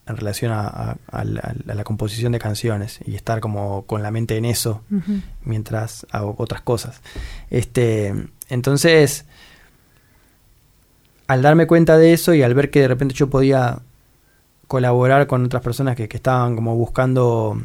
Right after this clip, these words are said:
Speaker 1: organizar el proceso de, de creación, que de repente eran ideas más sueltas y que no tenían mucho rumbo, eh, me hizo sentirme más seguro con eso, me hizo adentrarme, eso, como ir hacia atrás en el proceso de composición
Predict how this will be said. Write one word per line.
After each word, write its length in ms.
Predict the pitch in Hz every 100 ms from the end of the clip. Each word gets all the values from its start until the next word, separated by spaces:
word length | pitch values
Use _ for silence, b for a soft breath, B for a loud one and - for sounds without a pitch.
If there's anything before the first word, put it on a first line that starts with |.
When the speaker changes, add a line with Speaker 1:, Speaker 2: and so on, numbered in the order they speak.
| - _
Speaker 1:
organizar 680 | 131 117 117 117 - 135 131
el 100 | 120
proceso 400 | 113 120 131 127
de, 300 | 117 113 113
de 100 | 120
creación, 580 | 113 113 - 143 143 135
que 100 | 123
de 40 |
repente 280 | 113 123 123
eran 140 | 120 120
ideas 300 | 123 123 117
más 160 | 117
sueltas 640 | - 143 139 135 127 117
y 60 | 113
que 100 | 117
no 100 | 120
tenían 240 | 120 120
mucho 240 | 120 123 131
rumbo, 520 | 135 147 147 151 170 - b b b b b b b b _
eh, 220 | - 117
me 160 | 117 117
hizo 160 | 123
sentirme 320 | 120 120 127 127
más 160 | 127
seguro 380 | - 131 143 139
con 120 | 143
eso, 360 | 156 151 156 147
me 100 | 131
hizo 260 | 131 135
adentrarme, 920 | 127 123 123 120 139 143 143 131 123 -
eso, 220 | - 123
como 220 | 120 120 127
ir 160 | 143
hacia 200 | 131 131
atrás 300 | 123 143 127
en 100 | 131
el 80 | 123
proceso 320 | 123 117 127
de 40 | 127
composición 720 | 120 120 113 110 131 131